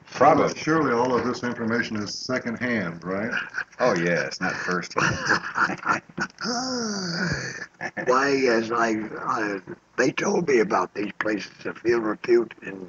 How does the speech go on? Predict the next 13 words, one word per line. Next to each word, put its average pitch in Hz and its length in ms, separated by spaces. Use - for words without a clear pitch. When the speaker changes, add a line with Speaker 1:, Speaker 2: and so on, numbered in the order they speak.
Speaker 3:
Paris. 113 340
Of - 100
course, 110 240
they 107 80
were 104 140
considered 110 560
good 135 220
repute 113 360
at 101 140
the - 100
time. 110 480
<laughs> - 480
And 113 380